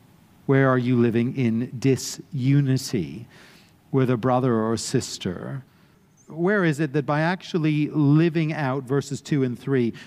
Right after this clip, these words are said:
you could possibly, by the help of God's Spirit, start to live in unity? Sometimes it's,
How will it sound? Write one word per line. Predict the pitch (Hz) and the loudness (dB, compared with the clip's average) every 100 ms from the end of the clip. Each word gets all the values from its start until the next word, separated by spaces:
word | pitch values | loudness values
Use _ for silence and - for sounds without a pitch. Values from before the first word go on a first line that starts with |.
| - | -2
you | 160 160 | 0 2
could | - 196 160 | 2 0 0
possibly, | - 196 160 - 135 131 123 | -2 -2 -2 -4 -4 -2 0
by | 135 | -2
the | 139 123 | -2 -4
help | 160 151 | -4 -2
of | 147 113 | -4 -2
God's | 135 120 | -4 -4
Spirit, | - - 151 120 - | -8 -2 -2 -2 -6
start | - 147 131 | -4 -4 -2
to | 147 | 0
live | 127 131 135 | 0 0 -2
in | 127 | -4
unity? | 120 131 131 131 - 107 98 - - - - - - _ | -2 0 2 0 -2 -4 -4 -10 -14 -20 -20 -20 -20 _
Sometimes | - 254 247 226 214 185 | -2 0 2 2 2 0
it's, | 170 | -4